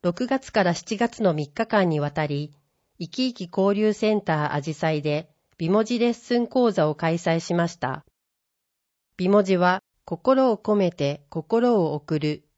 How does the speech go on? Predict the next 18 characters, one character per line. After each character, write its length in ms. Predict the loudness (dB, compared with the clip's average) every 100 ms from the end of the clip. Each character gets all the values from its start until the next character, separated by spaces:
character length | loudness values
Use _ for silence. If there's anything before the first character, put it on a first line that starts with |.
| -4
と、 260 | -4 -4 _ _ _
先 300 | -2 0 0
生 240 | 0 0
か 140 | 0
ら 100 | 0
の 100 | 2
言 300 | 0 -2 -2
葉 200 | 2 4
を 80 | 4
胸 280 | 2 2 2
に 180 | 0 -2
学 240 | 0 0 0
び 120 | 0
ま 140 | 0
し 140 | -2 -4
た。 260 | -6 -6 _ _ _ _ _ _ _ _ _ _
写 180 | -8 -8
真。 440 | -2 0 0 -4